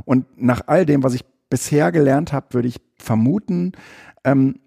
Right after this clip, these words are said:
dass sich diese Form des Lernens extrem, ja, von all dem, was wir so unter E-Learning, äh, subsumieren würden, tut, ne? Und ich sehe es jetzt erst einmal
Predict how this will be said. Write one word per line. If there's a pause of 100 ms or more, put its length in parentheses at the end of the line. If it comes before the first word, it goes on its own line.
(100)
dass
sich
diese
Form
des
Lernens
extrem,
ja,
von
all
dem,
was
wir
so
unter
E-Learning,
äh,
subsumieren
würden, (160)
tut, (120)
ne? (440)
Und
ich
sehe
es
jetzt
erst
einmal